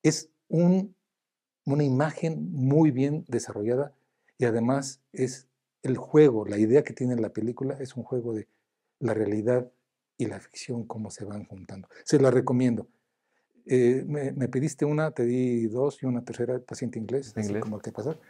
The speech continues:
Speaker 2: Pero así, así como vamos a meterla
Speaker 1: Sí,
Speaker 2: por
Speaker 1: sí.
Speaker 2: debajo del agua.
Speaker 1: Sí, sí, sí, pateando un bote, nada más es eso. Recomendaría esas tres películas.
Speaker 2: Perfectamente. Así que ya saben, amigos, a verlas. Y Luis Alberto, yo te agradezco muchísimo que nos hayas acompañado en esta ocasión. Fue un placer.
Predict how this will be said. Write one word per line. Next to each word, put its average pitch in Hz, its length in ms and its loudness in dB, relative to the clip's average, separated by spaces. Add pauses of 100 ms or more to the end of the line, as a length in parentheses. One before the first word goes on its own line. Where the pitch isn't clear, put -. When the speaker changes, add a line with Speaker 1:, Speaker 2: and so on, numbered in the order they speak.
(200)
Speaker 2:
Pero 117 120 10
así, 117 200 4
así 120 220 0
como 120 360 2
vamos 127 240 2
a 123 40 -2
meterla 120 360 4
Speaker 1:
Sí, 233 80 6
Speaker 2:
por 123 140 8
Speaker 1:
sí. 120 40 6
Speaker 2:
debajo 135 280 6
del 127 120 6
agua. 117 120 6
Speaker 1:
Sí, 208 240 8
sí, 202 220 4
sí, 135 300 -4
pateando 151 360 4
un 131 80 2
bote, 117 260 2
nada 135 180 2
más 135 180 -2
es 127 120 -2
eso. 131 260 -2 (680)
Recomendaría 123 400 -2
esas - 260 -4 (360)
tres - 200 -6
películas. - 460 -20
Speaker 2:
Perfectamente. 120 800 2 (180)
Así 127 240 2
que 135 100 6
ya 131 100 8
saben, 127 220 4
amigos, 127 340 4 (460)
a 98 100 -2
verlas. 156 520 8 (500)
Y 117 400 8
Luis 117 180 0
Alberto, 120 480 2 (140)
yo 123 160 4
te 127 80 6
agradezco 117 320 8
muchísimo 131 540 0
que 117 80 -2
nos 113 160 -2
hayas 113 180 0
acompañado 104 440 -4
en 104 80 0
esta 107 200 2
ocasión. 104 300 -4
Fue 120 120 2
un 123 160 2
placer. 117 460 2